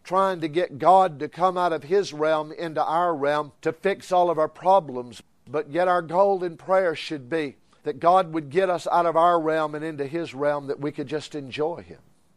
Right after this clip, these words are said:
and meet with Him and love Him. There is a secret place in God, beloved, and I do not have time this afternoon to get into the fullness of this, but it's referred to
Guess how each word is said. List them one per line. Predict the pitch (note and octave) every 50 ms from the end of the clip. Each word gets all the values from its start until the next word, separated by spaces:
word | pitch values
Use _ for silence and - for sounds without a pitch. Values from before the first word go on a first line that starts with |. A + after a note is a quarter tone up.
| _ -
and | C#3+ C#3 C3+ B2+
meet | C#3+ D#3+ F3 - -
with | G#2+ A2 G2
Him | A#2 G#2+ D#2 A#1 - - _ _ _ _ _ _ _ _ -
and | D3 C#3+ C3+
love | C3+ C#3+ D3 D#3 D3+ -
Him. | A2 F#2 E2+ _ _ _ _ _ _ _ _ _ _ _ _ _ _ _ _ _ _ _ -
There | B2 F#3 G#3+ A3+ A#3
is | A3+ G#3+ - G3
a | G3
secret | - - - - - A#3 A3+ - - - E3+ D3+ - _
place | - E3 E3 D#3+ D#3 C#3+ -
in | - D3+ C#3+ C3+
God, | A#2+ D3 D3+ C#3+ B2+ A2 G2 F#2 F2
beloved, | A2 A2 A2 G#2+ G2 A#2 A2+ - _ _ _ _ _ _ _ _ _ _
and | A#2+ B2+ D3
I | D#3+ F#3
do | D#3+ F3+ F#3+
not | E3 E3+ F3 F3 D#3
have | E3 F3 E3+ D#3 -
time | - E3 E3 F3 F3 E3+ D#3+
this | D#3+ D#3+ - - -
afternoon | F3 E3 D#3+ D3+ - - C3+ B2+ A#2 A2+ G#2+ F#2+ E2 C#2+ - _ _ _ _ _ _ _
to | - C#3+
get | B2 A#2 D#3 E3+ D#3
into | D#3+ D#3 D3 C#3+
the | C#3 C3+ C#3
fullness | - _ D#3+ D#3+ D#3 D#3+ D3+ C3+ B2 A2+ - -
of | B2 A2 G2+
this, | A#2+ A#2 A2 -
but | - D#3 C#3+
it's | D3 - -
referred | C#3+ D#3 D#3 D3 - - F#3+ G#3+ A3+ A#3 A#3+ G#3+ D3+ -
to | - D3+ D#3+ E3+ D#3+